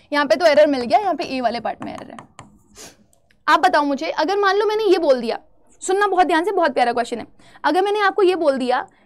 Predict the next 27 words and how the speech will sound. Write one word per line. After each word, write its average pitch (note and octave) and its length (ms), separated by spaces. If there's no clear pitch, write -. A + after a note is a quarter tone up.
कि G4+ 320
collection E4+ 460
of - 100
letter D#4+ 320
को B3 240
क्या D#4+ 160
बोलते A3+ 320
हैं, - 160
एबीसीडी D4 540
आप D#4+ 160
पढ़ते C4 240
हो, F4+ 80
क्या D#4+ 160
बोलते C4 260
हो - 20
उसको? - 260
एक B3+ 140
आपका B3+ 280
लगेज D4 340
है D#4 60
और D4 80
एक C#4+ 100
मेरा B3 240
लगेज A#3 340
है। A3 60
अच्छा - 220
मैम, C#4 300